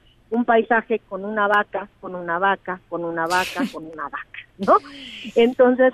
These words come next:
Speaker 1: pues, es un mundo naturalmente, pues, de una pobreza tremenda.
Speaker 2: Claro.
Speaker 1: Y aquí ya hemos hablado tú y yo, pues, de que siempre hay opciones, ¿no? Y a mí también me encanta el taquito al pastor y me lo
Speaker 2: <laughs>
Speaker 1: seguiré comiendo.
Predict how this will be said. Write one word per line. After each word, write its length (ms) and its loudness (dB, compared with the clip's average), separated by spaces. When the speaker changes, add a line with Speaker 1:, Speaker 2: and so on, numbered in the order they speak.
Speaker 1:
pues, 180 -2
es 200 2
un 160 -4
mundo 300 -2
naturalmente, 880 -6
pues, 180 2
de 60 0
una 200 4
pobreza 500 -2
tremenda. 560 -4
Speaker 2:
Claro. 280 -2
Speaker 1:
Y 140 2
aquí 320 4
ya 60 2
hemos 240 -4
hablado 400 -2
tú 180 -14
y 80 -12
yo, 200 0
pues, 180 0
de 100 0
que 160 2
siempre 380 -2
hay 140 0
opciones, 580 -2
¿no? 200 2
Y 100 0
a 80 -4
mí 140 -6
también 220 4
me 60 -2
encanta 320 -4
el 80 -8
taquito 340 -6
al 60 0
pastor 540 0
y 100 -2
me 120 -4
lo 80 -4
Speaker 2:
<laughs> 80 -2
Speaker 1:
seguiré 300 0
comiendo. 560 4